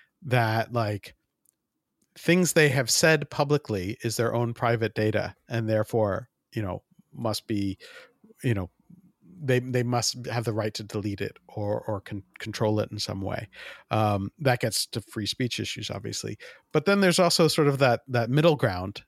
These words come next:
and that, you know, again, getting to, like, edge cases <laughs> that are not edge cases, but the sort of large gray middle,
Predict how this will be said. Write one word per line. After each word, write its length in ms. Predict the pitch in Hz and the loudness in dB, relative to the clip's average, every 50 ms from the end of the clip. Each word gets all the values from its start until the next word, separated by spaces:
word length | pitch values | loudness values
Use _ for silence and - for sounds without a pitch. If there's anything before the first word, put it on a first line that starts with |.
| _ - | _ -8
and 140 | 127 117 117 | -4 0 0
that, 140 | 117 120 - - _ - - - _ _ | 0 0 0 -4 _ -20 -20 -20 _ _
you 120 | - 120 | -8 -8
know, 120 | 101 90 87 _ _ - | -6 -8 -8 _ _ -10
again, 340 | - 120 - 147 139 127 110 | -6 0 2 4 4 4 2
getting 260 | 107 - 123 117 113 113 | 2 0 0 0 0 0
to, 100 | - 117 | 0 0
like, 180 | 107 104 101 - - | 0 -2 -4 -2 -2
edge 240 | 120 120 117 110 - | 0 0 0 -2 -4
cases 600 | - 139 139 - - - 113 107 104 104 - - 127 113 - - 165 - | -2 -2 -2 -2 -2 -2 -4 -4 -4 -4 -4 -2 -4 -2 -2 -2 -2 0
<laughs> 280 | - - - - 147 | -2 -4 -4 -4 -4
that 140 | - 123 117 | -2 0 0
are 100 | 117 117 | 0 2
not 240 | 123 131 135 135 127 | 2 4 2 2 2
edge 240 | 127 131 135 123 - | 2 0 0 0 -2
cases, 400 | - - 101 101 - 101 98 - | -4 -4 -4 -4 -4 -6 -8 -8
but 220 | - - 101 - - | -6 -6 -8 -6 -4
the 100 | 113 104 | -6 -4
sort 220 | - - 110 104 | -2 -2 -2 -2
of 140 | 113 104 - | -4 -4 -2
large 420 | 110 110 110 113 110 104 - - | 0 2 2 2 0 0 -4 -4
gray 340 | - - 117 113 113 113 113 | -2 0 2 2 2 2 2
middle, 400 | 107 113 113 107 107 101 104 - | 0 -2 -2 -2 -2 -2 -4 -6